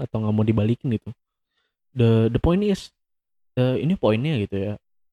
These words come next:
At least hargailah apa, apa yang orang lain udah buat gitu. Itu aja sih, eh,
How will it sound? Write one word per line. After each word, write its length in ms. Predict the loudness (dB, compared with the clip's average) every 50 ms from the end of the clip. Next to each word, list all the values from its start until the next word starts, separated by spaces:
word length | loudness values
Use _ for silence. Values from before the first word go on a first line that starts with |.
| _ _
At 160 | -4 -2 2
least 480 | 2 0 0 -2 -8 -16 -20 -20 -20 _ _ _ _ _ _ _ _ _ _ _ _ _ _ _ _ -2
hargailah 720 | 0 0 0 2 2 2 2 2 2 2 2 0 0 0
apa, 320 | -2 -2 -2 -2 -2 -2 -2
apa 240 | -2 -4 -4 -2 0
yang 160 | 0 0 0
orang 240 | -2 -2 -2 -2 -2
lain 140 | -2 -2 -2 -2
udah 120 | -2 -2 -2
buat 260 | 0 0 0 0 -2 -2 -6
gitu. 240 | -8 -8 -10 -12 -16 _ _ _ _ _ _ _ -8
Itu 160 | -6 -4 -2 -2 -2
aja 160 | 0 0 -2
sih, 240 | -2 -2 -6 -8 -8 _ _ _ _ _ _ _ _ _ -6 -6
eh, 80 | -6